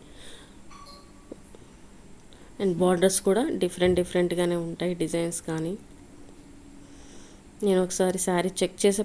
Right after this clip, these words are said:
పంపిస్తానండి. ఎందుకంటే ఒక్కోసారి మూడు ముక్కల్లో, ఆమ్, అంటే వేరే బోర్డర్ కూడా కలిసే అవకాశాలు ఉంటాయి. కలర్ ఒకటే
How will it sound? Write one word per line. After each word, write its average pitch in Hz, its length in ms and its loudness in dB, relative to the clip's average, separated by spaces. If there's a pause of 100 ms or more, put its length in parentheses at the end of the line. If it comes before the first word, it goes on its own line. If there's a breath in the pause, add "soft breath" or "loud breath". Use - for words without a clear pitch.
పంపిస్తానండి. 175 640 -2
ఎందుకంటే 175 420 -4 (500 loud breath)
ఒక్కోసారి 190 560 2
మూడు 190 260 2
ముక్కల్లో, 190 520 -2 (720 loud breath)
ఆమ్, 165 440 -4 (320)
అంటే 185 200 0 (100)
వేరే 185 240 4 (100)
బోర్డర్ 180 340 2 (100)
కూడా 180 180 2
కలిసే 165 320 0
అవకాశాలు 175 640 -4
ఉంటాయి. 170 340 -6
కలర్ 180 300 0
ఒకటే 185 240 -2